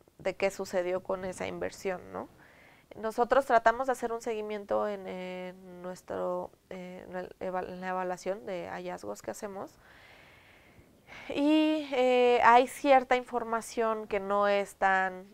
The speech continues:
pública, ¿no? En, información que nosotros, eh, obtuvimos por medio de, eh, las plataformas de a-, acceso a la información de transparencia, eh,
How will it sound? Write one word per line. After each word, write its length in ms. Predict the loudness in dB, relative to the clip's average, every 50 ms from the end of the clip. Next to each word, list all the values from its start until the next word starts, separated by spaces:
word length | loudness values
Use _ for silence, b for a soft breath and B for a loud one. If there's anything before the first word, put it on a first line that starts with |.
| -20 _ -4
pública, 760 | -2 -2 -2 -2 -4 -6 -8 -8 -10 -14 -14 -14 -14 -18 -20 -18
¿no? 220 | -14 -12 -8 -6
En, 360 | -4 -4 -4 -4 -6 -10 -14 -16 B B B B B B B B _ _ _ _ _ _ _ _ _ _ _ _ _ _ _ -14
información 560 | -8 0 0 0 2 2 -2 -2 -2 -4 -2
que 100 | -2 -2
nosotros, 680 | -4 -4 -6 -6 -10 -8 -4 -2 -2 -2 -2 -4 -8 -8 -6
eh, 120 | -6 -4 -4
obtuvimos 640 | -4 -6 -6 -6 -8 -8 -8 -6 -8 -8 -10 -8
por 180 | -6 -8 -6 -6
medio 360 | -6 -8 -6 -6 -4 -4 -4
de, 320 | -4 -4 -4 -4 -4 -4 -6
eh, 440 | -6 -6 -8 -8 -8 -10 -10 -12 -14 -18 -20 _ b b b b b b -6
las 260 | -4 -4 -4 -6 -8
plataformas 680 | -4 -4 -4 -4 -4 -8 -2 -2 -2 -2 -2 -6 -6 -4
de 240 | -4 -4 -2 -2 -2
a-, 200 | -4 -4 -6 -10 -14 _ _ _ _ _ -16
acceso 320 | -16 -14 -14 -14 -12 -10
a 40 | -10
la 40 | -10
información 500 | -10 -12 -12 -12 -12 -12 -12 -14 -12 -12
de 180 | -12 -14 -14 -16 -18 -20 _ _ _ -18 -14
transparencia, 840 | -12 -12 -12 -12 -6 -6 -4 -4 -4 -6 -6 -8 -8 -8 -8 -8 -8 B B B B B B B B B B B B B B B
eh, 720 | -4 -2 0 0 0 0 -2 -2 -2 -2 -2 -2 -4 -6